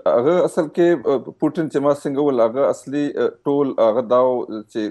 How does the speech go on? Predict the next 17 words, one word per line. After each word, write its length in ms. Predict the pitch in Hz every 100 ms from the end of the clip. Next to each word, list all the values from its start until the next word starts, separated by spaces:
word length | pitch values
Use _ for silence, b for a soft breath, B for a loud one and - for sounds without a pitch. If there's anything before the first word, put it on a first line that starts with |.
| -
کوم، 280 | 123 117 113
اه، 280 | 110 107 98
هغه 120 | 101
کې 200 | 135 135
ده 120 | 107 113
ته، 160 | -
اه، 1160 | 110 98 107 104 104 82 - _ _ _ - 101
ریسپانس 420 | 104 - 131 127
شوی 240 | - 147 135
و 80 |
چې 120 | 113 113
د، 340 | 110 123 -
د 140 | 101 110 110 107 92 87
اوباما 520 | 104 110 110 127 127 -
هغه 160 | 107
ته، 160 | 127 123
اه، 500 | 110 - - -